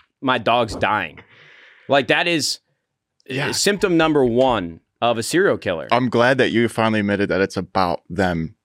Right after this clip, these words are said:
Speaker 2: dying and me not killing them. So we're making progress.
Speaker 1: Brother,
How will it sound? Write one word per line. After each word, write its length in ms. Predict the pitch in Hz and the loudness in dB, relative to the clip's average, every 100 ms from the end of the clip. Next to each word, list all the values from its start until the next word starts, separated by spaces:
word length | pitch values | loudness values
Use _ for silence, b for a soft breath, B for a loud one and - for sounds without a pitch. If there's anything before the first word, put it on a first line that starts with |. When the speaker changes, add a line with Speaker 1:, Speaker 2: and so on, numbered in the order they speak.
| - | -2
Speaker 2:
dying 380 | 92 90 87 | 0 2 0
and 240 | 85 80 82 | 0 -2 -2
me 200 | 90 92 | -2 -2
not 320 | 85 85 - | 0 -2 -4
killing 320 | - 82 82 | -8 -6 -6
them. 260 | 65 67 110 - | -6 -6 -10 -6
So 320 | - 87 101 - _ - | -2 0 -2 -6 _ -2
we're 80 | 123 | 2
making 260 | 120 101 | 2 2
progress. 580 | 92 98 107 57 57 127 | -2 0 0 0 -4 -4
Speaker 1:
Brother, 340 | - 160 123 | 0 2 2